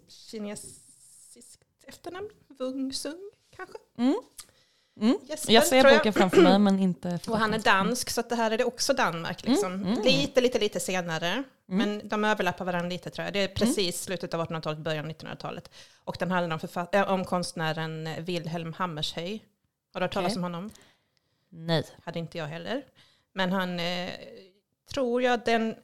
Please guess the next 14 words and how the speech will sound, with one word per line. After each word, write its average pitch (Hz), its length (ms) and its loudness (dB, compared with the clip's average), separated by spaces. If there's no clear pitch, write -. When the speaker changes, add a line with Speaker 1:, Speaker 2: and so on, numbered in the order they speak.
Speaker 1:
just 214 360 -4
nu, 214 420 0
eh, 202 720 -4
har 208 120 -2
hans, 185 460 -4
ett 196 140 -6
av 190 60 -6
hans 190 140 -4
konstverk 175 800 -6
varit 170 320 -4
det 160 120 -4
liksom 160 340 -6
allra 160 280 -2
dyraste - 800 -10